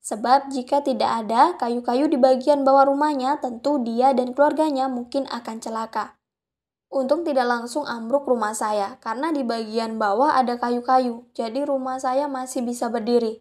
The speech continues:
Kalau tidak, mungkin saya dan keluarga saya bisa celaka,"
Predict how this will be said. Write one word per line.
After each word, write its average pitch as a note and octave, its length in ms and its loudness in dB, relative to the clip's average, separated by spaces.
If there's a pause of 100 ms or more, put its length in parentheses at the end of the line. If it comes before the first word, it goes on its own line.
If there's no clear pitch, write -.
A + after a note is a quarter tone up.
Kalau A#3 320 -6
tidak, A3+ 480 -2
mungkin A#3+ 480 -6
saya B3 240 -4
dan A#3+ 240 -4
keluarga A#3+ 320 0
saya B3+ 320 -2
bisa B3 320 -4
celaka," A#3+ 640 -4